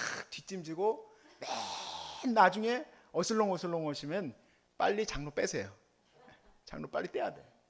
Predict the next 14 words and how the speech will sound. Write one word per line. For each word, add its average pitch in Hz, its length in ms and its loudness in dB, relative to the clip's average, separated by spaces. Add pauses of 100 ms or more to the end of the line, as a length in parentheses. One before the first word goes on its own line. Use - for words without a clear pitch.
(240)
그러면 226 260 -4
안 139 100 -6
되는 175 220 -8
거예요. - 400 -18 (1120)
이게요, 160 520 -4 (260)
젊은 180 320 2
사람들이, 156 580 -2 (220)
특히 - 260 -8
안수 143 180 -4
집사님들이 123 600 -8 (280)
그거 - 120 -16
별로 82 200 -8
안 - 140 -8
좋아하세요. - 420 -10